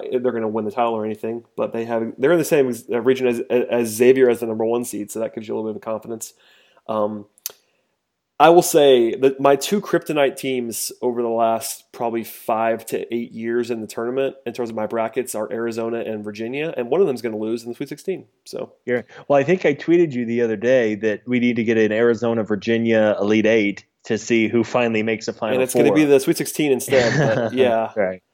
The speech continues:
Speaker 2: right.
Speaker 1: I think it's
Speaker 2: And
Speaker 1: gonna
Speaker 2: then they'll
Speaker 1: happen,
Speaker 2: lose
Speaker 1: too.
Speaker 2: to Cincinnati or someone like that in the Elite Eight. But
Speaker 1: Yeah,
Speaker 2: hey.
Speaker 1: so, I mean, on the bright side, one of them, I, I don't wanna say has to, one of them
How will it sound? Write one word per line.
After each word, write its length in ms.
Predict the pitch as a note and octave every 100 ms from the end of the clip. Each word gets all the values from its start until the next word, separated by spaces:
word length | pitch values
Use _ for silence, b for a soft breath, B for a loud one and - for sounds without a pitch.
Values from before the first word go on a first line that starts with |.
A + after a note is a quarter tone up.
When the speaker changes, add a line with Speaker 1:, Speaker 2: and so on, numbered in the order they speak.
| -
Speaker 2:
right. 240 | F#2+ F#2 - _ _
Speaker 1:
I 80 | C3+
think 140 | G3
it's 80 | G#3+
Speaker 2:
And 80 | A3+
Speaker 1:
gonna 0 |
Speaker 2:
then 0 |
they'll 80 | F3
Speaker 1:
happen, 240 | F#3 -
Speaker 2:
lose 120 | A2
Speaker 1:
too. 200 | A2 A2+
Speaker 2:
to 160 | G#2+ G2
Cincinnati 640 | - A2 - G#2 F#2+ F#2+
or 100 | F2+
someone 280 | F2+ G2+ F2+
like 200 | F2+ E2+
that 120 | G2
in 60 | F2
the 80 | E2+
Elite 240 | E2 E2
Eight. 200 | E2+ - _
But 120 | - C#3+
Speaker 1:
Yeah, 260 | C#3+ A2 F2+
Speaker 2:
hey. 40 |
Speaker 1:
so, 260 | - C3+ A2+
I 40 | C#3
mean, 240 | E3 D#3
on 120 | D3+
the 80 | E3
bright 280 | B2+ C#3 D#3
side, 220 | D3+ B2
one 180 | A#2 C3+
of 60 | C#3+
them, 140 | C3+
I, 420 | - - - C#3 C#3
I 40 | C#3+
don't 60 |
wanna 120 | C#3+
say 140 | C3+ B2
has 340 | A#2 A#2+ -
to, 140 | A#2+ A2
one 160 | C#3+
of 80 | C#3+
them 320 | C3 B2 A2+